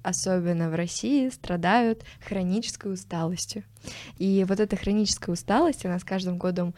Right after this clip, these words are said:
усиливается, увеличивается, как минимум, потому что люди не следят за своим питанием.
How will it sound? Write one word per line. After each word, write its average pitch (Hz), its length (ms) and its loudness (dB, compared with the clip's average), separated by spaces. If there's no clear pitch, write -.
усиливается, 233 680 0
увеличивается, 214 840 -2
как 190 240 -4
минимум, 240 400 2
потому 190 300 -2
что - 160 -6
люди 202 280 0
не 190 200 0
следят 180 340 -4
за 180 80 -6
своим 175 220 -4
питанием. 170 520 -2